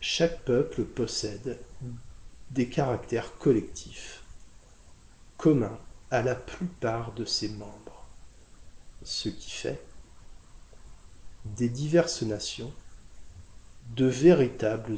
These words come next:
espèces psychologiques. Ces caractères créent chez elles, nous le verrons bientôt,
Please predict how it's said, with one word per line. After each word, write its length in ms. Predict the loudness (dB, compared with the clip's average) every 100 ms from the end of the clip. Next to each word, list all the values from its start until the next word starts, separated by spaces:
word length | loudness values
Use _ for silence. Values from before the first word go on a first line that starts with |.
| 0
espèces 800 | 0 -2 -4 -4 -4 -6 -6 -10 -18 -12
psychologiques. 1040 | -8 -6 -6 -6 -6 -6 -8 -8 -14 -16 -16 -20 -20 -20 -20 -20 -20 -20 -20 -20 -20 -18 -20 -20 -10
Ces 300 | -4 -2 -2
caractères 720 | -2 -2 -2 0 2 2 0
créent 300 | -6 -4 0
chez 260 | 2 2 0 0
elles, 340 | 0 -2 -6 -10 -14 -14 -16 -12
nous 140 | -10 -8
le 80 | -8
verrons 340 | -4 -4 -4
bientôt, 560 | -4 -4 -4 -6 -8